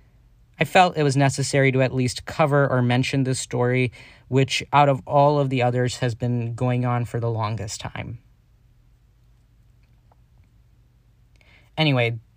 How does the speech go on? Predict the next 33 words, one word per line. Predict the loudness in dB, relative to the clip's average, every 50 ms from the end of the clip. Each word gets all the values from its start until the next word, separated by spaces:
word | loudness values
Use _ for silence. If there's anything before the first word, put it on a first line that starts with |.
| _ _ -4
those | 0 0 0 0 0 0
were | -2 0
some | 0 0 0 0
of | 0 0
the | 0
biggest | 0 0 0 0 -2 -2 -2 -4 -6 -6
stories | -6 -6 -6 -4 -4 -2 -2 0 -2 -2 -4 -4
in | -4 -4 -4 -2
politics | 0 2 2 2 2 2 -2 -2 -6 -6 -6 -8 -8
over | -6 -4 -4 -4
this | -4 -6 -6
past | -4 -2 -2 -2 -2 -2 -4
summer. | -4 -2 -2 0 -2 -2 -4 -6 _ _ _ _ -20 -20 -20 -20 -20 -20 _ _ -6
When | -2 0 0
we | 0 0
come | 0 0 0 2
back, | 4 6 6 6 6 4 0 -8 -6 0
I'll | 4 4 4 4 4
take | 0 -2 -4 -4 -2 -2
a | 0
look | 0 0 0 0 -2 -2 -2 -2
at | -2 -2 -2 _
the | -8 -8
future | -8 -4 -4 -2 -2 -2 -2 0 0 0
of | 2 2 0 2
American | 0 0 0 -2 -2 -4 -4 -4
politics | 0 0 2 2 0 -2 -2 -4 -6 -6 -6 -6
over | -4 -4 -2 -2
the | -2 -2
next | -2 -2 -4 -6 -10
couple | -6 -6 -4 -2 -2
of | -4 -2
months, | 0 0 0 0 -2 -4 -6 -12 -16 -16